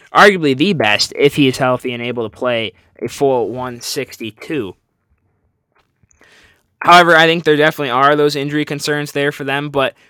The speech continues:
the Twins seemed confident enough. Um, six years, two hundred million, that's a pretty good deal. The Twins aren't locked into a ten to twelve year deal like he, they would have been otherwise. So they kinda got a bargain there with that injury.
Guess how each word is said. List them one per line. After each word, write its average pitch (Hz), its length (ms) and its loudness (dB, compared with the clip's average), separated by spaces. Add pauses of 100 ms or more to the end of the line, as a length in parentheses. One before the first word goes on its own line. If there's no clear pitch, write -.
(100)
the 131 80 -8
Twins 151 600 -6
seemed 151 300 -4
confident 139 560 -4
enough. 160 400 -4 (160)
Um, 131 300 -2
six 185 320 -2
years, 175 220 2
two 170 140 -2
hundred 156 180 -4
million, 147 300 -4
that's 185 180 -2
a - 20 -12
pretty 247 220 -2
good 147 160 0
deal. 131 340 0 (300)
The 127 60 -16
Twins 165 300 -10
aren't 151 220 -6
locked 135 320 -2
into 135 380 -8
a 123 260 -8 (240)
ten 147 320 -8
to 131 60 -14
twelve 139 360 -6
year 139 160 -4
deal 135 300 -4
like 117 180 -8
he, - 180 -20
they 127 300 -2
would 127 240 0
have 120 160 -6
been 113 180 -6
otherwise. 143 580 0
So 151 100 -4
they 143 100 -4
kinda 214 220 -4
got 165 140 0
a 127 40 -4
bargain 127 400 -8
there 165 160 -6
with 165 100 -6
that 165 140 -8
injury. 160 320 -12